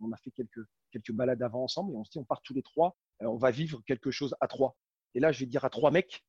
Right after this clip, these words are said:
parce que c'est, voilà, il y a quelque chose de très fort. Et depuis, c'était en deux mille quatorze,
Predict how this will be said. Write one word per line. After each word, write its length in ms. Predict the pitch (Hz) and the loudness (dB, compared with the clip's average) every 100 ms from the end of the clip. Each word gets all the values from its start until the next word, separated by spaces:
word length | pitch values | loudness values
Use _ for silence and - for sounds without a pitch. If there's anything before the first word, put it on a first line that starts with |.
| _ | _
parce 140 | 107 - | -12 -8
que 80 | |
c'est, 260 | 135 143 127 | -4 -2 0
voilà, 200 | 127 139 | 2 4
il 60 | 123 | 4
y 20 | |
a 40 | |
quelque 160 | 113 131 | 0 -6
chose 220 | 147 117 | -8 -8
de 80 | 107 | -10
très 180 | - 135 | -6 -2
fort. 220 | 170 151 | 0 0
Et 60 | 95 | -2
depuis, 440 | 123 - 147 123 _ | -6 -6 -4 -4 _
c'était 120 | - | -6
en 40 | 110 | -4
deux 80 | 110 | -4
mille 100 | 92 | -4
quatorze, 340 | 110 139 | -2 -2